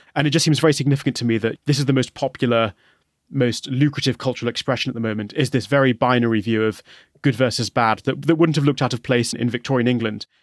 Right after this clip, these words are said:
I think it can be boring. The other thing to say, I suppose, is that often, perversely, you find that actually writers and artists work quite well with strict moral codes, and it's precisely,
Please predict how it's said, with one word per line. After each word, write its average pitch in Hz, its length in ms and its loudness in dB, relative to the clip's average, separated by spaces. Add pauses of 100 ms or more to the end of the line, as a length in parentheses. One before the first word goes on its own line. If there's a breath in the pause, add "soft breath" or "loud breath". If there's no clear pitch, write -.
(380)
I 165 80 2
think 170 160 0
it 160 80 -2
can 190 220 2
be 151 80 4
boring. 110 360 0 (440)
The 185 180 -2
other 220 160 4
thing 156 200 2
to 127 60 -4
say, 117 180 0
I 110 40 2
suppose, 110 540 -4
is 131 240 -2
that 127 200 0 (100)
often, 117 580 -2 (320 soft breath)
perversely, 143 560 0
you 113 120 -4
find 113 300 -2
that 127 80 2
actually 127 500 -2 (560 soft breath)
writers 135 380 0
and 135 80 -2
artists 123 540 -2
work 151 440 0
quite 147 360 0
well 165 200 6
with 123 140 -2
strict - 300 -4
moral 117 240 0
codes, 107 400 -6
and 127 80 2
it's 120 80 -8
precisely, 139 760 0